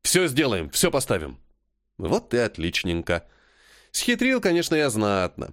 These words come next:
Вместо двух заводов получил весь великий дом Шереметьевых со всеми их компаниями и дружинами. Вот такой он божественный ракет. Но цель, правда, благая.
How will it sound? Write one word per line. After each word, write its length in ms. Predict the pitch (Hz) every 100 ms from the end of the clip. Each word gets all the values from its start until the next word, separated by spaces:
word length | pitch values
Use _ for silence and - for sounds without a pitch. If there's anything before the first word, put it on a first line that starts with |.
| - _
Вместо 480 | - 104 139 131 117
двух 240 | 98 147 107
заводов 460 | 110 151 143 95
получил 440 | 104 101 - 147 113
весь 360 | 107 175 -
великий 440 | 113 120 151 147 104
дом 180 | 139
Шереметьевых 720 | - 113 104 139 156 104 82 -
со 140 | 113
всеми 320 | - 185 139
их 120 | 135
компаниями 760 | - 113 98 127 117 113 110 107
и 40 |
дружинами. 640 | 98 98 101 87 78 71 - _ _ _ - - -
Вот 260 | 110 208 233
такой 320 | 214 214 208
он 100 | 190
божественный 540 | 143 120 135 135 117 104
ракет. 680 | 92 95 85 - - - -
Но 160 | - 175
цель, 340 | - 254 277
правда, 400 | 247 247 247 226
благая. 540 | 202 220 214 247 107